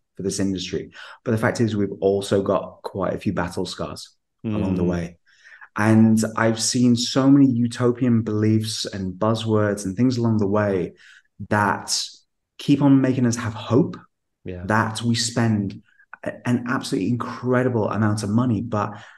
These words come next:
Speaker 1: how many of us are really, really looking at our learners, what our organizations need,
Speaker 2: Mm.
Speaker 1: and how many of us are still just ticking the box? And I think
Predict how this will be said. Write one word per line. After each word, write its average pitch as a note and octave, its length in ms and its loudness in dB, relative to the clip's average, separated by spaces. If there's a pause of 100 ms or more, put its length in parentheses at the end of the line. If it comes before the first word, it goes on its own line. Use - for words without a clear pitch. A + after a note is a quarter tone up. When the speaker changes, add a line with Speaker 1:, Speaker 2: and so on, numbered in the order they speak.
(140)
Speaker 1:
how B2+ 200 -4
many D3+ 200 4
of C#3+ 100 2
us B2 140 -2
are A2 120 0
really, A#2+ 800 0
really G#2 800 -2
looking G2+ 520 -6
at F#2 300 -10 (640)
our F#2 140 -2
learners, C#3 560 2
what G2+ 220 -2
our G2+ 200 -2
organizations F#2 760 -6
need, D3+ 420 4 (280)
Speaker 2:
Mm. F2+ 240 -10
Speaker 1:
and G2 100 -4
how A2+ 240 0
many B2 220 4
of A2+ 100 2
us A2 220 -2 (100)
are G#2 100 -12
still A2 600 0
just - 460 -8
ticking G#2 260 -4
the F#2 80 -2
box? - 460 -4 (560)
And B2+ 420 2 (160)
I B2 140 0
think C#3 480 4